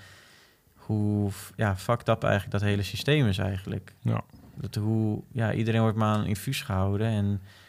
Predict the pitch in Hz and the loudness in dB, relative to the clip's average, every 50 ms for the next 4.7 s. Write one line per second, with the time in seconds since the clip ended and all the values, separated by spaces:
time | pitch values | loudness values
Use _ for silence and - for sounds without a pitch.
0 | - - _ _ _ _ _ _ _ - - _ - 117 110 104 101 101 104 104 | -20 -20 _ _ _ _ _ _ _ -20 -18 _ -2 0 0 2 2 2 2 4
1 | 113 120 113 104 110 107 107 107 107 104 101 - - 104 95 - 107 95 - 113 | 4 2 2 2 2 2 4 4 4 2 0 -2 -4 -8 -4 -4 -4 -2 2 4
2 | 127 147 151 143 139 151 143 147 143 - 95 - - 104 101 104 104 104 104 101 | 4 4 4 2 0 0 0 0 -2 -4 -4 -2 -2 0 2 2 2 2 2 2
3 | 104 98 95 98 - 131 135 143 139 135 131 127 127 123 123 120 - - - - | 0 0 -2 -4 -2 0 0 2 2 0 0 0 0 0 -2 -2 -4 -8 -6 -4
4 | 107 104 104 101 98 98 101 98 98 92 - - - | -2 0 0 0 0 0 0 -2 -4 -6 -8 -14 -18